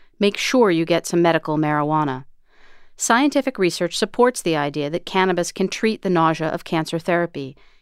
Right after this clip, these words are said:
in addition to some types of cancer-related pain. But only about one percent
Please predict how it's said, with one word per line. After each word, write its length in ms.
in 100
addition 420
to 80
some 300
types 340
of 120
cancer-related 840
pain. 420
But 140
only 300
about 240
one 320
percent 460